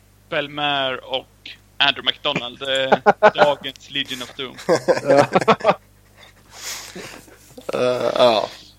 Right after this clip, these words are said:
Speaker 3: Med de tragiska orden så tycker jag vi byter ämne. <laughs> Eh,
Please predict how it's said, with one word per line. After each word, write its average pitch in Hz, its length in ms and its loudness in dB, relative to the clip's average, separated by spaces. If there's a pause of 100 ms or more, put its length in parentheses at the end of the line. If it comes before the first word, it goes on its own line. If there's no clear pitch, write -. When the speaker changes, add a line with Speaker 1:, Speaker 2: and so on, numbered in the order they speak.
Speaker 3:
Med 139 200 8
de 147 120 12
tragiska 147 480 10
orden 127 240 10
så 123 60 0
tycker 131 160 2
jag 123 80 8
vi 123 180 4
byter 127 160 2
ämne. 110 320 0
<laughs> - 60 -14 (2000)
Eh, 123 760 12